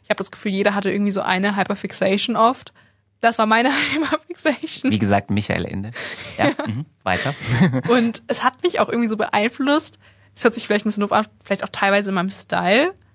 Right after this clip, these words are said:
Speaker 1: Ähm, in diesem Fandom überhaupt so, das dann sehr groß war auf TikTok.
Speaker 2: Mhm.
Speaker 1: Ähm,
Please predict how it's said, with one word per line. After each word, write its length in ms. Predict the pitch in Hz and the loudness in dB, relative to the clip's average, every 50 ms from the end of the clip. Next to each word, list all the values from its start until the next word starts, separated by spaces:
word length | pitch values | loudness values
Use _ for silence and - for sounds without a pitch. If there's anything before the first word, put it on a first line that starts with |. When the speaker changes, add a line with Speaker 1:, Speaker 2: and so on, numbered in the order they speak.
| _ _ _ _ _ _ _ _ - | _ _ _ _ _ _ _ _ 0
Speaker 1:
Ähm, 500 | - 208 208 208 208 202 208 202 220 - _ _ - | 2 4 4 4 4 2 2 -2 -4 -6 _ _ 0
in 100 | 208 220 | 0 2
diesem 240 | 220 220 220 220 | 2 2 2 0
Fandom 500 | - - - 196 196 220 233 254 247 233 | 0 0 2 4 4 4 4 4 2 0
überhaupt 560 | - - 190 190 190 202 196 202 226 214 - - | -2 0 0 0 2 4 4 4 4 2 -2 -6
so, 220 | - 202 196 190 | 0 0 0 2
das 220 | 196 190 - - - | 0 -2 -6 -2 0
dann 400 | 185 180 185 185 185 180 - - - _ - | 0 2 2 0 -2 -4 -6 -10 -18 _ -8
sehr 180 | 175 185 190 208 | 0 4 4 4
groß 320 | 202 - - 202 208 - - | 4 2 0 0 0 2 4
war 160 | 185 180 175 | 4 4 6
auf 220 | - 175 180 - - | 4 2 0 0 -2
TikTok. 600 | - 226 208 - - 220 208 202 208 208 - - | -4 -4 -4 -2 2 4 4 4 4 2 -2 0
Speaker 2:
Mhm. 140 | 202 202 190 | 2 2 2
Speaker 1:
Ähm, 180 | 180 180 180 | 2 0 -2